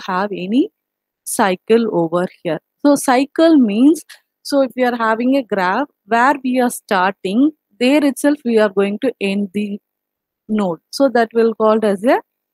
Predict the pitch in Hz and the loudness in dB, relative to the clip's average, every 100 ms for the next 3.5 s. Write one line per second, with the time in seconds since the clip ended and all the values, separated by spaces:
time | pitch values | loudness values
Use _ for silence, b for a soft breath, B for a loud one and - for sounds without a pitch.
0 | _ _ _ - - 208 170 - - 160 | _ _ _ -12 -4 -2 -2 -8 -12 -12
1 | _ _ _ - 277 240 254 247 269 269 | _ _ _ -4 -2 0 0 0 2 2
2 | 254 320 - 220 190 208 202 226 - 208 | 0 -2 -2 -2 -2 -2 -8 -12 -6 -6
3 | - 220 226 226 359 | -4 -6 -4 -2 -2